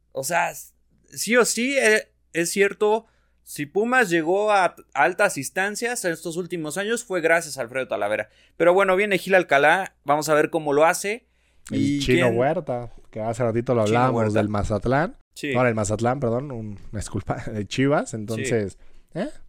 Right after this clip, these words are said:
Speaker 2: Muy buen, muy buen jugador, de
Speaker 1: Funciona.
Speaker 2: repente funciona, sí,
Speaker 1: Sí,
Speaker 2: tiene
Speaker 1: me parece
Speaker 2: gol.
Speaker 1: cumplidor.
Speaker 2: Tiene gol y buena llegada.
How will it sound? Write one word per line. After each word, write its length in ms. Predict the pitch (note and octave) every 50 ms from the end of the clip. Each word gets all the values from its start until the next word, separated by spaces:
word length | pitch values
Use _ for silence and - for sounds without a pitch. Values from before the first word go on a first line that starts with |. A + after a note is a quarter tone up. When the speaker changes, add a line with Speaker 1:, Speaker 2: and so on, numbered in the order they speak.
| - - -
Speaker 2:
Muy 220 | - A#2+ B2+ C3
buen, 400 | C3 C3 C3+ C3+ C3+ C3 B2+ - - - - _ _
muy 180 | - A#2+ B2 A2+
buen 240 | C3+ C3 B2+ B2+ B2
jugador, 460 | - A#2+ G#2+ G#2 G#2+ A#2 C#3 E3 C#3+
de 60 | B2+
Speaker 1:
Funciona. 400 | F#3+ G3 - - - - - -
Speaker 2:
repente 220 | C#3+ C3+ B2 A2
funciona, 540 | - A#2+ A#2 A#2 A2 C#3+ D#3 D#3+ D3+ C#3 C3
sí, 160 | A#2+ C3+ C#3
Speaker 1:
Sí, 80 | D#3 D3+
Speaker 2:
tiene 200 | D3 C#3+ C3+ C#3
Speaker 1:
me 60 | C3
parece 180 | B2+ C3 C#3 C3+
Speaker 2:
gol. 60 | B2+ -
Speaker 1:
cumplidor. 500 | D3 C3+ C3+ C#3 C#3 C#3+ D3+ D3+ D3+ - _ _ _ _ _ -
Speaker 2:
Tiene 240 | - C3 C3 C3+ C3
gol 380 | A#2+ A#2 C3 C3+ C3 C3+ C3 A#2+
y 280 | G#2 G2 F#2 F2+ E2+ -
buena 260 | - A2 A2+ A#2+ B2+ A2+
llegada. 480 | G#2 G2+ G#2 A2+ A#2 B2 A2+ G#2 -